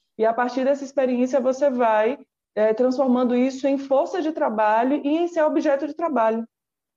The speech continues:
E aí eu acho muito bonito de ver isso, porque é essa alquimia, né? Da gente, é, trabalhar, dar sentidos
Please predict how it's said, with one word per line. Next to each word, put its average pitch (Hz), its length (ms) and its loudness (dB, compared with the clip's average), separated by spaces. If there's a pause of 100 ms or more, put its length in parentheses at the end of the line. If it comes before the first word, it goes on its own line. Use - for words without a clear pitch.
(140)
E 220 100 0
aí 247 180 4
eu 254 80 4
acho 262 200 -2
muito 262 220 -2
bonito 254 440 -2
de 226 80 -8
ver 226 160 0
isso, 262 320 -2
porque 240 500 -2 (440)
é 202 560 4
essa 240 200 -2
alquimia, 240 640 0
né? 214 180 -2
Da 247 160 0
gente, 233 360 -4
é, 202 800 2
trabalhar, 226 880 0
dar 226 220 0
sentidos 277 720 -2